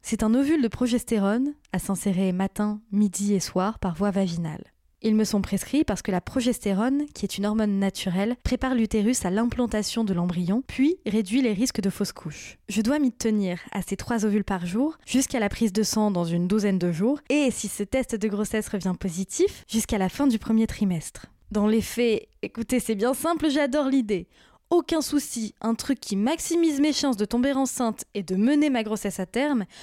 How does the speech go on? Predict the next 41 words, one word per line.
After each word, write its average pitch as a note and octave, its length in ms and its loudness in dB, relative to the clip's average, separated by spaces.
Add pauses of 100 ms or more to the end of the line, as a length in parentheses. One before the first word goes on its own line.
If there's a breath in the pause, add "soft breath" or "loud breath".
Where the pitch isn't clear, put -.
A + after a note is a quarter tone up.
(180 loud breath)
je G#3+ 180 0
suis E4 280 2
plus C4+ 240 2
chaude C4 480 0
que - 100 0
la C#4 140 4
plus C#4 160 -2
chaude C#4+ 380 0
de G#3+ 100 -2
tes A#3+ 120 -2
baraques A3+ 360 0
à A3+ 40 -2
frites. - 540 -6
Dans G#3 160 2
la F#3+ 140 2
forme, A3+ 520 0
en G#3+ 140 2
revanche, A3+ 720 0
je G3 100 -8
vais G#3 100 2
pas C4 160 2
vous C#4+ 100 2
faire C4 200 -2
un B3+ 100 2
dessin. G#3 420 0 (100)
Les G#3 240 2
ovules B3+ 240 2
par C4 160 -2
voie A#3 140 0
vaginale, A3+ 600 2 (140)
il F3+ 80 0
y F#3+ 40 2
a F#3 40 4
un F#3 60 4
moment C4 280 6
donné, A#3 420 2 (200)
ça - 240 -2
fond A#3+ 320 0 (300)
et A3 80 0
ça F#3 240 -2
tombe. G3+ 380 -2